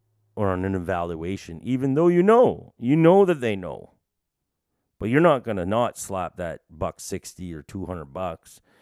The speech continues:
down to say, "Let's do the X-ray and find out." So we did. And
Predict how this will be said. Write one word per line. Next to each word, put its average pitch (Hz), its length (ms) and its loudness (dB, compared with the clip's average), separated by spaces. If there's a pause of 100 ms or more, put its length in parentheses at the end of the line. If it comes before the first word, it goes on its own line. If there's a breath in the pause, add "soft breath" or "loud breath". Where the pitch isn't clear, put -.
(600 soft breath)
down 101 380 0
to 82 80 -10
say, 85 580 -10 (580 loud breath)
"Let's 85 140 -14
do 110 160 -4
the 98 160 -2
X-ray 87 380 -6
and 82 100 -12
find 85 300 -8
out." 98 220 -4 (480)
So - 140 -4
we 139 100 2
did. 87 200 -4 (1040 soft breath)
And 87 840 -6